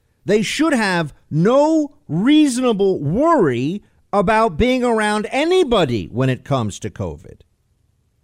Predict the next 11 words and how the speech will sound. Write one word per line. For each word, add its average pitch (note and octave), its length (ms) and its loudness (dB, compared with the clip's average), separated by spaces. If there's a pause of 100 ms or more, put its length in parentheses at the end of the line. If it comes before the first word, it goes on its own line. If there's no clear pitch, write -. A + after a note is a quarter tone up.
(240)
So C#4 220 -2
what F#3 340 4
are A3+ 60 4
we C4+ 140 0
even G3 340 0
talking D4 440 -2
about? A2 400 -4 (1200)
They G#3 120 2
just C#4+ 220 -6
keep B3 320 -4
changing A3 1200 -2